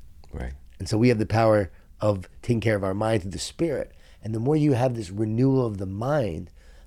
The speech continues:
Speaker 2: the mind then will heal your brain over time. And if you have a depression, if you feel negative, you can't expect an overnight success right away. Just like if you wanna work out, you're not gonna get success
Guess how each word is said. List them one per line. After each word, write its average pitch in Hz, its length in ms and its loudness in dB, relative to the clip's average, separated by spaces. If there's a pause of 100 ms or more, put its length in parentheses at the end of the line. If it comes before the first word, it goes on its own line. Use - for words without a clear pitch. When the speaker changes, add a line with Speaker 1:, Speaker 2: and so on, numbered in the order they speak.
Speaker 2:
the 107 80 -6
mind 120 420 0
then 101 180 -2
will 87 160 -8
heal 147 880 2
your 104 240 -8
brain 98 400 -6
over 82 340 -8
time. 50 500 -14 (720)
And 135 100 -4
if 127 80 -6
you 180 120 6
have 165 140 4
a 135 180 2 (640)
depression, 139 680 0
if 117 100 -4
you 131 120 -2
feel 139 240 -2
negative, 135 600 4 (640)
you 160 120 -4
can't 214 220 2
expect - 480 -4 (120)
an 123 80 0
overnight 120 460 -2
success 143 500 -2
right 113 140 0
away. 131 280 2
Just 131 280 -2
like 127 340 -4 (480)
if 110 100 -4
you 131 120 4
wanna 131 220 4
work 117 320 0
out, 170 340 2 (600)
you're 151 140 2
not 180 160 0
gonna 135 160 2
get 120 200 -2
success 131 600 -2